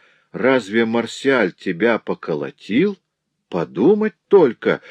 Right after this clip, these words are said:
Матушка, вы слышите? Теперь меня больше не удивляет, что Николя так его боится». «Он меня поколотил,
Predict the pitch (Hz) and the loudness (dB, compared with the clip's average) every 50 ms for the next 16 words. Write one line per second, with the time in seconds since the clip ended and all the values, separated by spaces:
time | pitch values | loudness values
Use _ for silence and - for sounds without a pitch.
0 | - - 104 113 156 180 160 135 - 82 - - - 87 76 78 - - - 127 | -16 -8 -2 0 2 2 2 0 -2 -8 -8 -6 -6 -4 -4 -4 -8 -6 -2 0
1 | 156 240 110 - - - - - - 80 - - _ _ _ _ _ _ _ _ | 2 2 2 0 -2 -4 -4 -6 -10 -10 -10 -10 _ _ _ _ _ _ _ _
2 | _ _ _ - 82 - - 110 139 147 143 139 139 147 147 104 87 123 151 147 | _ _ _ -18 -12 -4 -2 -2 0 0 -2 -2 0 -2 -2 0 0 0 0 0
3 | - 175 175 190 196 185 196 208 190 139 139 165 196 214 214 - 196 - - 196 | -2 -4 -2 -2 -2 0 0 0 2 4 6 6 6 4 4 0 -10 -4 -2 -2
4 | 196 190 185 - 190 180 175 165 127 - - - - _ - - 151 131 - - | -2 -2 -2 0 2 4 4 4 4 2 -4 -20 -20 _ -4 -2 -2 -2 -2 -4
5 | 123 117 110 107 98 101 110 110 101 82 73 _ - - - - - _ _ _ | -4 -2 -2 -2 -2 -2 -4 -4 -4 -6 -8 _ -14 -20 -20 -20 -20 _ _ _
6 | _ _ _ _ _ _ _ _ _ _ _ _ _ _ _ _ _ - 78 85 | _ _ _ _ _ _ _ _ _ _ _ _ _ _ _ _ _ -8 -4 -2
7 | 98 104 101 101 98 98 95 92 101 113 113 113 107 - - 101 - - 95 90 | -2 -2 -2 -4 -4 -4 -2 -2 0 0 0 -2 -4 -6 -8 -8 -8 -4 -4 -2
8 | 90 90 85 - - 95 110 120 127 131 123 | -2 -2 -4 -4 -6 -4 -2 -2 -2 -2 -4